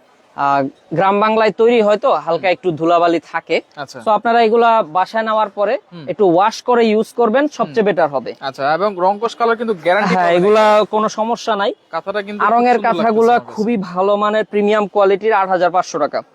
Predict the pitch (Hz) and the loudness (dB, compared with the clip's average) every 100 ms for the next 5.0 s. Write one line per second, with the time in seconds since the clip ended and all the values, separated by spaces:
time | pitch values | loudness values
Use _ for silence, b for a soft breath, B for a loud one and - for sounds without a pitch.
0 | _ 165 180 202 208 202 202 - 175 190 | _ -4 -2 -4 -2 -2 -2 -2 -2 2
1 | 190 180 170 - - - _ _ _ _ | 2 2 0 -2 -12 -12 _ _ _ _
2 | _ _ _ _ 139 165 165 147 151 147 | _ _ _ _ -2 2 2 0 -4 -4
3 | 151 147 - 139 - - 185 214 226 226 | -2 -4 -2 -4 -4 -4 -2 0 2 2
4 | 220 220 202 202 220 220 208 220 214 | 2 2 2 2 2 0 -2 -4 -2